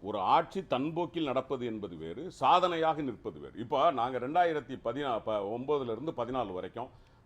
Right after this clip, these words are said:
right to education கொண்டு வந்தோமா இல்லையா? எல்லா தனியார் பள்ளிக்கூடங்களிலும் இருபத்தைந்து சதவீதம் மாணவர்களுக்கு, ஏ-, ஏழை மாணவர்களுக்கு இடஒதுக்கீடு கொடுத்தோமா இல்லையா? Right to information.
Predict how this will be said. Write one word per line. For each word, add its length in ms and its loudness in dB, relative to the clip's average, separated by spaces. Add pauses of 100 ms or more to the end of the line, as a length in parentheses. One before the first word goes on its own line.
right 200 6
to 100 2
education 540 0 (200)
கொண்டு 180 2
வந்தோமா 240 2
இல்லையா? 220 -2 (440)
எல்லா 600 12
தனியார் 440 6
பள்ளிக்கூடங்களிலும் 720 2
இருபத்தைந்து 500 2
சதவீதம் 480 0
மாணவர்களுக்கு, 640 0 (360)
ஏ-, 160 10
ஏழை 260 10
மாணவர்களுக்கு 460 2
இடஒதுக்கீடு 420 4
கொடுத்தோமா 360 0
இல்லையா? 260 0 (320)
Right 220 6
to 100 0
information. 600 0